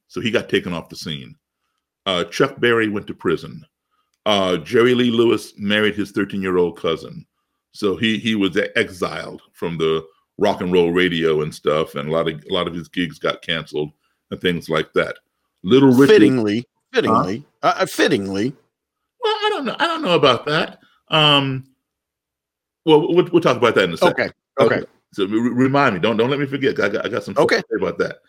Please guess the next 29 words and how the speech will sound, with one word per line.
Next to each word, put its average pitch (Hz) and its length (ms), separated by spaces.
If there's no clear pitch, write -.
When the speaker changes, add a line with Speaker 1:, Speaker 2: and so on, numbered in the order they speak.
Speaker 1:
Okay. 98 300
Speaker 2:
Okay. 95 80
Speaker 1:
No, 110 120
no, 104 180
no. 107 100
I 107 80
didn't 113 180
marry 107 180
my, 104 200
<laughs> 101 140
my - 80
thirty-year-old 92 440
cousin, 90 200
but 90 60
I - 100
got - 60
some - 80
stuff - 160
to - 60
say 101 120
about 90 240
it. - 60
All 107 100
right. - 140
Speaker 2:
Okay. - 100
Speaker 1:
So, 113 480
uh, 98 300
Little 131 260
Richard 135 500